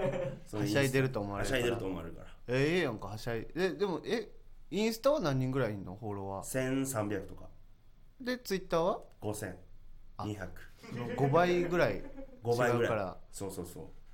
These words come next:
Speaker 2: 悪いやつおるやろ、Twitterの中でも。多分
Speaker 1: 五倍の中に悪いやつがいるかもみたいな。
Speaker 2: 絶対おるよ。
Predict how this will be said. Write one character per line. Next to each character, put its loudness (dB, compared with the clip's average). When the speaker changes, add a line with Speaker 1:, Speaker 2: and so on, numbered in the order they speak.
Speaker 2:
悪 6
い 4
や 0
つ -4
お 2
る 4
や 4
ろ、 0
Twitter -4
の 0
中 -6
で -6
も。 -10
多 -2
分 4
Speaker 1:
五 6
倍 6
の 4
中 4
に 4
悪 8
い 6
や 6
つ -2
が 0
い 0
る -4
か -6
も -6
み -4
た 2
い 2
な。 -6
Speaker 2:
絶 -6
対 4
お 2
る 0
よ。 -6